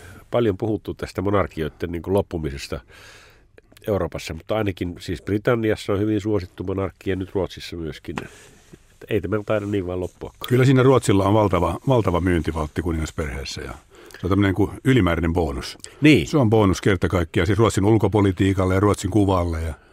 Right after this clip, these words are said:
Speaker 1: Joo. Tässä ihmisten välisessä suhteessa kuitenkin, kun kuningas tulee, niin s-, se aiheuttaa pienen värinän.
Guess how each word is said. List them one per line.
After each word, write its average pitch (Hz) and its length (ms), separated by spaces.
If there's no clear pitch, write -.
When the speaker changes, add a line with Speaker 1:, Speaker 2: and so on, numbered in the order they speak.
Speaker 1:
Joo. 95 240
Tässä 117 220
ihmisten 143 360
välisessä 110 300
suhteessa 127 500
kuitenkin, 90 500
kun 110 180
kuningas 123 500
tulee, 104 280
niin 90 140
s-, - 120
se 131 80
aiheuttaa 113 400
pienen 101 260
värinän. 82 320